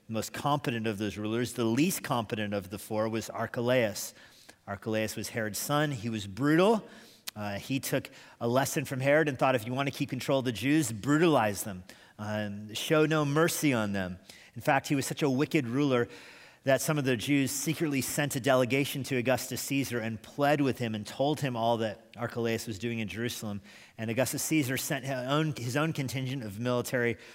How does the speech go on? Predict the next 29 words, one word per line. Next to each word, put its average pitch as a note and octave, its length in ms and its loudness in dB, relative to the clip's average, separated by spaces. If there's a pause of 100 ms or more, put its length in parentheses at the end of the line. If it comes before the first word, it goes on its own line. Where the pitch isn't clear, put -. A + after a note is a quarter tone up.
soldiers B2+ 480 0
from B2+ 300 -2
Rome C#3 220 4
who C3 160 2
deposed D#3 680 4
Archelaus, A2 580 0
banished C3+ 540 -2
him G#2 240 -4 (540)
from A#2 340 -4 (300)
the B2 80 -4
crown, C3+ 320 2
and B2+ 120 0
did D3 160 0
not F3+ 160 2
replace F3+ 540 2
him C3 260 -2
with B2+ 200 0
another B2 480 2 (320)
governor. A#2 480 2
Instead G#2+ 500 -2
gave A2 240 -2
him G#2 240 -6 (880)
a A#2 80 -2
protectorate, A2 800 -6
which G#2 160 -6
would A2 100 -6
eventually G#2+ 560 -4
be G#2 140 -6
Pilate, G#2+ 540 -4